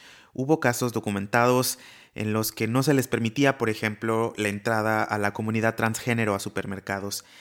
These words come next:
y a tiendas de ne-, de necesidad básica, por el hecho de que su apariencia física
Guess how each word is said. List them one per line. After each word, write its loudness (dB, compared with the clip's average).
y -4
a -2
tiendas -2
de -6
ne-, -8
de -2
necesidad -4
básica, -10
por 0
el 4
hecho 2
de -6
que -4
su -6
apariencia 0
física 0